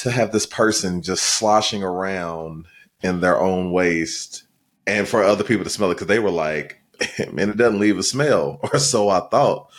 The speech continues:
Like, could you imagine, like, let's say, let's just say Pick Truth Pharmacy exists, right? And we're, we hire somebody new and we're like, "Hey, there are no breaks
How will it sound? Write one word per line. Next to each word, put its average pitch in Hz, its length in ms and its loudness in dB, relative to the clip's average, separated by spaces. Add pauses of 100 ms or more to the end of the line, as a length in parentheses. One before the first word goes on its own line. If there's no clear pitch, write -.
(480)
Like, 95 560 2 (200)
could 143 160 0
you 185 100 4
imagine, 113 360 2
like, 101 140 2
let's 165 160 2
say, 143 320 2 (400)
let's 202 200 2
just 180 200 2
say 107 240 4
Pick 147 340 0
Truth 123 300 2
Pharmacy 95 560 0
exists, 73 640 -8
right? 104 300 2 (180)
And 104 120 0
we're, 113 280 2 (340)
we 131 140 0
hire 107 240 0
somebody 92 420 0
new 85 480 -4 (420)
and 95 440 2
we're 98 100 2
like, 85 300 2
"Hey, 85 500 -2 (240)
there 98 180 0
are 98 280 4
no 87 240 -2
breaks 80 840 -4